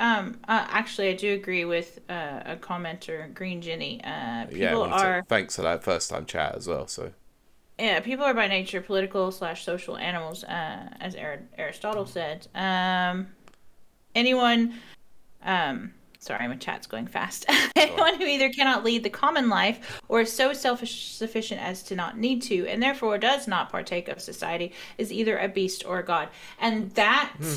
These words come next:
Speaker 1: my
Speaker 2: yeah.
Speaker 1: friends, is the exact sentiment I was trying to express just now, which is I thought of myself as a completely self-sufficient, insular, uh,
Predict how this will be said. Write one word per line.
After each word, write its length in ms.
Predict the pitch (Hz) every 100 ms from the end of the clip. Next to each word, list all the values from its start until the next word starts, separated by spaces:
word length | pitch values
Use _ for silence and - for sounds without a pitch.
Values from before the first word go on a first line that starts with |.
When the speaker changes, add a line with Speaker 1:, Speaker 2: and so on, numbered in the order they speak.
| -
Speaker 1:
my 240 | - 220 220
Speaker 2:
yeah. 60 | 240
Speaker 1:
friends, 440 | 196 196 185 190
is 200 | 202 202
the 140 | 220
exact 800 | 220 196 202 226 226 233 - - - -
sentiment 480 | 226 220 208 202 170 -
I 100 | 196
was 140 | 196
trying 240 | - 190
to 100 | 190
express 800 | - - - 254 208 202 - - - - - -
just 240 | - 190 220
now, 320 | 240 240 185
which 240 | 180 190
is 240 | 196 180 - - - _
I 240 | 208 226
thought 300 | 233 220 233
of 160 | 240 233
myself 640 | 196 175 185 190 175 165 -
as 260 | 202 190 185
a 80 | 190
completely 840 | 190 190 - 214 233 - 196 190 - - - -
self-sufficient, 920 | - 240 247 214 214 185 185 185 - - -
insular, 720 | 226 233 233 208 202 180 180 180 - - - _ -
uh, 520 | 170 175 170 165 -